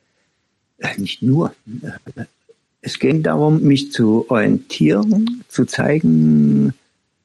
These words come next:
äh, dass ich anders bin, anders sein möchte, mich auch äußerlich, äh, von irgendwas abgrenzen, meine eigene Welt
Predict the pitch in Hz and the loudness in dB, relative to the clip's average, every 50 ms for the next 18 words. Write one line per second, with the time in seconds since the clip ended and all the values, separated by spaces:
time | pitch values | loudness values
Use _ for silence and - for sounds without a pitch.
0 | _ _ _ _ _ _ _ _ _ _ _ _ _ _ _ _ _ _ _ - | _ _ _ _ _ _ _ _ _ _ _ _ _ _ _ _ _ _ _ -2
1 | 117 104 98 92 - - _ - 110 117 - - - _ _ _ _ _ - - | 0 0 0 0 -2 -4 _ -6 -4 -4 -4 -6 -6 _ _ _ _ _ -2 0
2 | - 139 180 - 214 - - - _ - 135 160 190 202 - - - 123 123 117 | 2 2 2 0 -2 -4 -8 -8 _ 0 2 2 2 2 0 0 0 2 2 2
3 | 110 - - - _ - - - 101 104 101 101 101 101 123 147 175 - - 202 | 0 -4 -8 -14 _ -12 -6 -4 -2 0 0 2 2 2 2 2 0 0 0 0
4 | 170 139 113 101 - - 107 101 98 - - - 117 123 139 - 165 156 160 156 | 2 2 2 2 0 -2 -4 -4 -4 -4 -4 -2 0 0 0 0 0 0 0 -2
5 | - - - - - 143 127 131 139 143 147 147 147 151 - - - - _ _ | -2 -4 -8 -4 -2 0 0 2 2 2 2 0 0 -2 -4 -8 -14 -20 _ _
6 | _ - 147 147 - 143 135 143 143 143 135 - - 143 135 - _ - 170 165 | _ 0 2 2 2 2 2 2 0 0 -2 -4 -6 -6 -8 -6 _ -4 -2 0
7 | 170 175 170 - - 170 170 170 170 - - 233 240 247 - - - - 233 - | 2 0 0 0 2 2 2 2 2 0 0 2 2 2 2 2 -2 -6 -10 -6
8 | - - 127 113 104 104 - 120 131 143 143 139 123 98 95 101 101 151 151 - | -2 0 2 2 2 2 2 0 0 2 4 4 4 4 2 2 2 2 0 -4
9 | - | -8